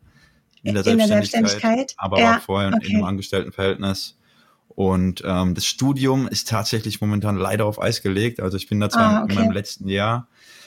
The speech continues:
Speaker 1: und bei der Bachelorarbeit angelangt, aber durch den Umzug und durch diese Vergrößerung jetzt von, von dem Physio-Team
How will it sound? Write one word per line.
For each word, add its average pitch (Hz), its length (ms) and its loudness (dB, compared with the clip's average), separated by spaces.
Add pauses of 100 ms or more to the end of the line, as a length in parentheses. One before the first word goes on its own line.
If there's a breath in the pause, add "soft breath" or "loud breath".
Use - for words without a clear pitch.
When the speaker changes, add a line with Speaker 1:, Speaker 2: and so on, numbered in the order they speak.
(280 soft breath)
Speaker 1:
und 101 260 0
bei 104 120 2
der 98 120 2
Bachelorarbeit 104 600 2
angelangt, 107 560 0
aber 98 200 -2
durch 104 200 -2
den 101 140 -2
Umzug 107 460 -2
und 101 100 -2
durch 101 140 -4
diese 95 220 -6
Vergrößerung 98 720 -2
jetzt - 160 -6
von, 92 280 -4
von 95 240 -4
dem 92 240 -2
Physio-Team 123 760 -2